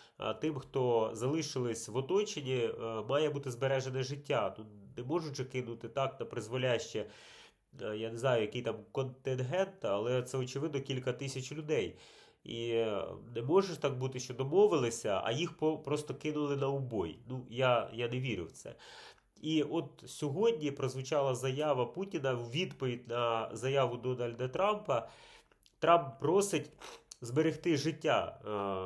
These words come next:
е, Збройних Сил України, бійців, які опинились в цьому оперативному оточенні. І Путін вже заявив, що так, вони готові, він готовий дати відповідний наказ, але, е, перекинув,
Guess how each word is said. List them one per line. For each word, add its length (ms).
е, 40
Збройних 420
Сил 220
України, 500
бійців, 440
які 220
опинились 480
в 40
цьому 180
оперативному 600
оточенні. 680
І 100
Путін 340
вже 260
заявив, 460
що 140
так, 340
вони 260
готові, 640
він 240
готовий 760
дати 340
відповідний 440
наказ, 560
але, 300
е, 880
перекинув, 840